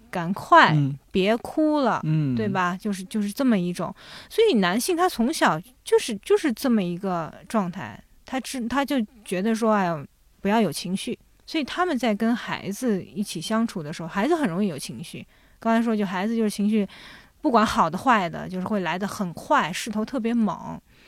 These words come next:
Speaker 1: 那对于男性来说，这个是陌生的。嗯。
Speaker 2: 哦。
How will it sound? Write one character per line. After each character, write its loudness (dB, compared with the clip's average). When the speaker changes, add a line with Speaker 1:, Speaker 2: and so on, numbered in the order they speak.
Speaker 1:
那 -6
对 0
于 6
男 2
性 -2
来 -2
说， -6
这 -4
个 -2
是 -6
陌 0
生 -4
的。 -10
嗯。 0
Speaker 2:
哦。 -2